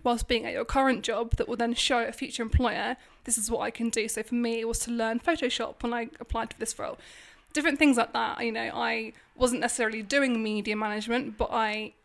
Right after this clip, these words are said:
researched it. So it could be that you're working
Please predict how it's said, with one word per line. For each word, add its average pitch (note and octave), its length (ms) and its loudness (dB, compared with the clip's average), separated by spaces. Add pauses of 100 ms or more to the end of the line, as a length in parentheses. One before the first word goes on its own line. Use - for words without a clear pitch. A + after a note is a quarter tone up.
(120)
researched B3+ 600 0
it. - 220 -6 (240)
So A3 440 2 (640)
it C#4+ 120 -2
could A#3 180 4
be A#3 140 4
that G#3+ 80 -2
you're A3 120 2
working G#3+ 720 -2